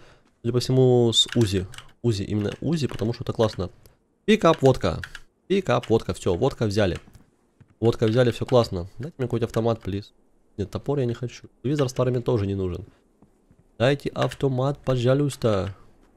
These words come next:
Автомат хочу. А ну-ка, в этом домишке что есть? Ам,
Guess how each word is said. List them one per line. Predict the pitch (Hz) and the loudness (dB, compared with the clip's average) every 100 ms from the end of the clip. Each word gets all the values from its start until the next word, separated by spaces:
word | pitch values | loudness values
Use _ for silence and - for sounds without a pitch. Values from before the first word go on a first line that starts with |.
| _ 117 | _ -10
Автомат | - 127 127 135 131 | -6 -4 0 0 -2
хочу. | 113 - 98 95 _ _ _ _ _ _ _ _ _ _ _ _ _ _ _ _ _ _ _ _ _ _ _ - | -8 -6 -8 -8 _ _ _ _ _ _ _ _ _ _ _ _ _ _ _ _ _ _ _ _ _ _ _ -4
А | |
ну-ка, | 107 107 107 | -2 -2 -2
в | |
этом | 107 107 | -4 -2
домишке | 104 107 - 113 | -2 -2 -4 -10
что | - 107 | -6 -4
есть? | 104 101 - - _ _ _ _ _ _ _ _ _ _ - _ _ _ _ - | -4 -6 -14 -20 _ _ _ _ _ _ _ _ _ _ -20 _ _ _ _ -2
Ам, | 107 101 98 98 | 0 2 0 -4